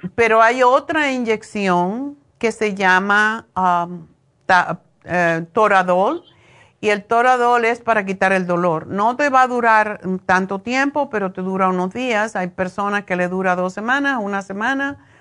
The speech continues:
cuatro días, pero si tienes mucho dolor, pues algo es algo, ¿verdad?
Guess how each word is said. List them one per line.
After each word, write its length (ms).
cuatro 400
días, 580
pero 260
si 140
tienes 340
mucho 380
dolor, 680
pues 380
algo 360
es 120
algo, 360
¿verdad? 340